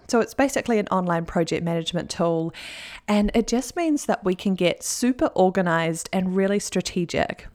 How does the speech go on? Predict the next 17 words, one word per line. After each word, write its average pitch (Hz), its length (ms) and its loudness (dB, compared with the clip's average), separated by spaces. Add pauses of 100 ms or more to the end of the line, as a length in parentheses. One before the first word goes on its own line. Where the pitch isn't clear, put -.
(120)
And 226 320 2
I 202 60 0
think 262 240 0
this 277 160 -2
is 220 140 0
crucial 180 500 2
when 165 180 0
you 160 120 0
have 156 200 0
team 156 280 -2
members 151 320 -2
on - 160 -2
board, - 400 -2 (400)
but 233 160 2
I 208 180 2
would 294 180 2
even 190 380 2